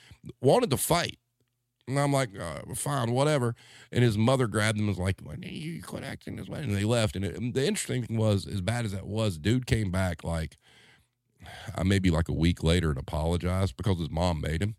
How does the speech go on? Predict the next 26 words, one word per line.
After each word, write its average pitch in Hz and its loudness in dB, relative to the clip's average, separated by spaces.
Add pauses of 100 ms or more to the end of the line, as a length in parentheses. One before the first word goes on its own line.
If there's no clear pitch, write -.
(140)
I 214 -2
mean, 233 0
it's 190 2
a 165 4
full-grown 160 2
adult. 139 4
I - -6
mean, 127 0
this 170 2
dude 151 2
probably 131 2 (160)
forty 143 2 (420)
at 156 -8
the - -4
time, 151 2 (560)
but 165 4
literally 165 4
hoisted 135 4
a 120 4
full 131 2
shopping 123 0
cart 101 0
up 98 0
in 107 0
the 95 -2
air. 82 0